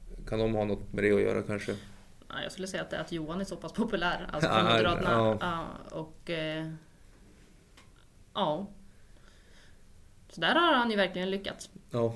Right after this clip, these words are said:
Speaker 1: men jag tror det skulle vara att, eh, en bra idé att man kör, eh, varannat år så att man verkligen får, då tror jag intresset skulle öka lite om det var, då skulle ni, jag tror ni skulle behöva <laughs> få jobba hårdare då.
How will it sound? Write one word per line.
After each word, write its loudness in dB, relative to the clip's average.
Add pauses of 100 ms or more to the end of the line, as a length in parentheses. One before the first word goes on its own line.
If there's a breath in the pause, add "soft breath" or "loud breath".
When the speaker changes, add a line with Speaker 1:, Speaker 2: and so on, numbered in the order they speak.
Speaker 1:
men -2
jag 4
tror 6
det 4
skulle 6
vara 8
att, -2
eh, 2
en 4
bra 12
idé 12
att 6
man 2
kör, 8
eh, 4 (200)
varannat 4
år 8
så 2
att 0
man 0
verkligen 4
får, 2 (640 loud breath)
då 2
tror 10
jag 10
intresset 6
skulle 8
öka 8
lite 6
om 4
det 4
var, 4 (1500 loud breath)
då 4
skulle 4
ni, 2
jag 4
tror 10
ni 10
skulle 6
behöva 8
<laughs> -6
få 10
jobba 10
hårdare 10
då. 4